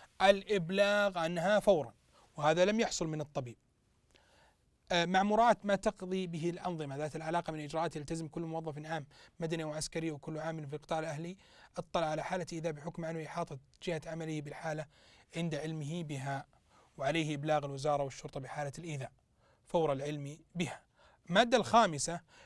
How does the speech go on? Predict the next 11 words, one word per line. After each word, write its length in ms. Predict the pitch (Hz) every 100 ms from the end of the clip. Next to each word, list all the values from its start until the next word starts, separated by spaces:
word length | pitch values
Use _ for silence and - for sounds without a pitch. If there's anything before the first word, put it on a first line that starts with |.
| -
لا 360 | 170 180 262 269
يجوز 280 | 226 247 214
الإفصاح 580 | 214 - - 208 160
عن 100 | 165
هوية 340 | 156 180 202 180
المبلغ 520 | 175 165 165 220 226 214 _ - -
عن 100 | 175
حالة 280 | 165 196 190 170
إيذاء 460 | 185 165 196 -
إلا 420 | 214 202 180 180 190
برضاه 640 | 165 151 147 147 143